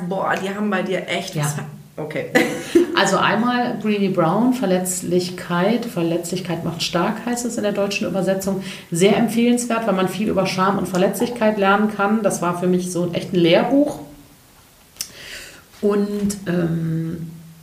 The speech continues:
Speaker 2: dann würde ich natürlich immer empfehlen, also wenn es um das Thema Körper geht, Embrace von der, äh, Taryn Brumfitt.
Speaker 1: Da gibt's auch einen
Speaker 2: Ähm,
Speaker 1: Film, ne?
Speaker 2: Gibt's einen Film und gibt's ein Buch zu und gibt's auch einen Online-Kurs zu und ist alles relativ, ähm,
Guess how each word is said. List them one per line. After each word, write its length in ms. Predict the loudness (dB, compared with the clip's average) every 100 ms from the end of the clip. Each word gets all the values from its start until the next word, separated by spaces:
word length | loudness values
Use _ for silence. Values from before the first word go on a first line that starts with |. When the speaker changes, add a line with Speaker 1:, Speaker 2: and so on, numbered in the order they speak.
| -6
Speaker 2:
dann 300 | 0 2 2
würde 140 | 2
ich 80 | 0
natürlich 240 | 0 0
immer 240 | 0 2 2
empfehlen, 400 | 0 2 2 2
also 160 | 2 2
wenn 100 | 0
es 60 |
um 100 | 0
das 120 | -2 0
Thema 240 | 0 0
Körper 380 | 0 -2 0 0
geht, 340 | 2 0 0 0
Embrace 600 | -2 2 4 4 2 -2
von 200 | -2 -2
der, 680 | 0 0 0 0 0 0 -4
äh, 40 | -12 -16 -2
Taryn 280 | 4 4 4
Brumfitt. 580 | 4 2 2 0 -2 -10 -18 -14
Speaker 1:
Da 60 | -10
gibt's 160 | -4
auch 80 | 0
einen 140 | 2 4
Speaker 2:
Ähm, 40 |
Speaker 1:
Film, 260 | 4 4 2
ne? 120 | 2
Speaker 2:
Gibt's 240 | 0 0
einen 80 | 0
Film 380 | 2 6 6 6
und 180 | 4 2
gibt's 260 | 0 -2 0
ein 120 | 2
Buch 240 | 2 0 -4
zu 320 | -2 2 2
und 220 | 0 -2
gibt's 160 | -2 -4
auch 100 | -2
einen 80 | -2
Online-Kurs 720 | 2 2 2 2 0 0 -2
zu 180 | -2 -2
und 200 | -2 -4
ist 120 | -4
alles 420 | 0 2 2 0
relativ, 640 | -2 0 -2 0 -2 -2 -6 -2
ähm, 540 | 0 0 0 0 -4